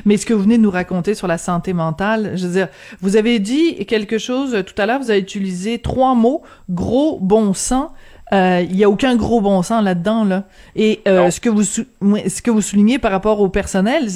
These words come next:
Speaker 1: on le sait, le gouvernement a reculé par rapport à la vaccination, euh, du personnel, euh, soignant. Donc, je veux dire, c'est, c'est, c'est une aberration.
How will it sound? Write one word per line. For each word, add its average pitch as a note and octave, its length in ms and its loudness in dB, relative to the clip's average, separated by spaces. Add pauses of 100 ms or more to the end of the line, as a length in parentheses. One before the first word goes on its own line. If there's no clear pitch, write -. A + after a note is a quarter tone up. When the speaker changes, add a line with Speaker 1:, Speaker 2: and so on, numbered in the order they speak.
Speaker 1:
on G3 120 2
le G3 60 4
sait, F4 320 0
le G#3+ 140 2
gouvernement G#3+ 560 0
a G#3 140 2
reculé A#3 580 0 (300)
par G#3 100 -4
rapport G#3 300 0
à G3 40 2
la F#3 140 2
vaccination, F#3+ 800 0
euh, E3+ 80 2
du D#3+ 140 -4
personnel, F#3+ 640 0
euh, E3 380 2
soignant. G3 600 2 (360)
Donc, A3+ 300 2
je G3+ 160 -2
veux G3 80 0
dire, A#3+ 160 -2
c'est, G3 240 2
c'est, G3+ 280 -2
c'est - 220 -6
une G#3+ 80 4
aberration. A3 640 0